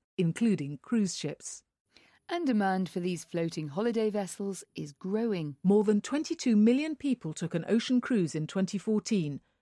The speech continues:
Speaker 1: over twelve million of them from America, six million from Europe, and a fast-growing group from Asia.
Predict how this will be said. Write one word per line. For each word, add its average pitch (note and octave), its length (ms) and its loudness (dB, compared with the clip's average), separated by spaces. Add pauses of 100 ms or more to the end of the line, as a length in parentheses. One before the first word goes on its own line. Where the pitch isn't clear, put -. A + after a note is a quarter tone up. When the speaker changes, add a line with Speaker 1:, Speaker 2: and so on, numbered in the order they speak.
(280)
Speaker 1:
over D#3 180 -2
twelve B3 340 2
million G3 360 6
of D3 100 -6
them E3+ 160 0
from A3 160 0
America, A#3+ 640 0 (560)
six - 280 -2
million B3+ 360 4
from D#3 160 -6
Europe, A3 400 2 (480)
and A3 80 2
a B3 40 4
fast-growing A3 560 0
group D#3 280 -4
from C4 300 -2
Asia. A3+ 440 -4